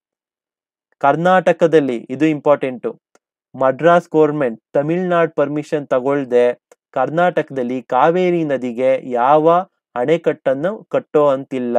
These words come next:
ಇದು ಇಂಪಾರ್ಟೆಂಟ್ ಪಾಯಿಂಟು ಈ ಟ್ರೀಟಿಲಿ ಇರೋವಂಥದ್ದು. ಐವತ್ತು ವರ್ಷಕ್ಕೆ ಈ ಟ್ರೀಟಿ ವ್ಯಾಲಿಡ್ ಇರುತ್ತೆ. ಕೆ ಆರ್ ಎಸ್ ಮತ್ತೆ ಮೆಟ್ರೋ ಡ್ಯಾಮ್ ಕಟ್ಟೋಣ, ಆದ್ರೆ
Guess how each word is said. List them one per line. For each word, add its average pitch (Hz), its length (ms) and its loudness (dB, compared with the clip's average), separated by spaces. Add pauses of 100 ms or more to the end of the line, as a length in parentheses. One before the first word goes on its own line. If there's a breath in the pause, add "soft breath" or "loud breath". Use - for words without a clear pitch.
(800)
ಇದು 131 300 -2
ಇಂಪಾರ್ಟೆಂಟ್ 151 560 0
ಪಾಯಿಂಟು 131 300 -2
ಈ 165 100 -2
ಟ್ರೀಟಿಲಿ 151 460 -4
ಇರೋವಂಥದ್ದು. 123 720 -4 (840)
ಐವತ್ತು 151 360 2
ವರ್ಷಕ್ಕೆ 151 480 -2
ಈ 151 40 0
ಟ್ರೀಟಿ 151 460 -2
ವ್ಯಾಲಿಡ್ 139 360 0
ಇರುತ್ತೆ. 151 500 -2
ಕೆ 135 80 -4
ಆರ್ 135 140 2
ಎಸ್ 147 160 -6
ಮತ್ತೆ 143 300 -4
ಮೆಟ್ರೋ 143 300 -2
ಡ್ಯಾಮ್ 143 200 0
ಕಟ್ಟೋಣ, 139 340 -2 (680)
ಆದ್ರೆ 127 560 2